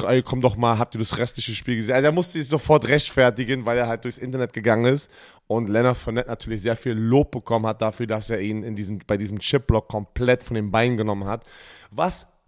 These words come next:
passiert? Auch ein T-, auch ein J J Watt, ein T J Watt, ein Robert Mathis, die besten Pass-Rusher kriegen mal so ein Ding. Und weil,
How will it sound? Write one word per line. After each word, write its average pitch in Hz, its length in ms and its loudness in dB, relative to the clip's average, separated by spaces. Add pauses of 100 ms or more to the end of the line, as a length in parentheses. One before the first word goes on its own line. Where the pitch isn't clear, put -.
passiert? 185 600 2
Auch 143 180 4
ein 139 120 -8
T-, - 240 -8
auch 147 160 0
ein 143 100 -4
J 147 240 4
J 165 180 4
Watt, 120 220 2
ein 120 80 -12
T - 160 -10
J 147 260 0
Watt, 113 240 2
ein 131 60 -4
Robert 131 300 0
Mathis, 117 420 -4
die 120 140 -8
besten 139 420 -4
Pass-Rusher 127 680 0 (800)
kriegen 180 400 -4
mal 120 380 0 (300)
so 113 240 2
ein 127 100 4
Ding. 143 360 2 (340)
Und 123 360 -2
weil, 131 300 4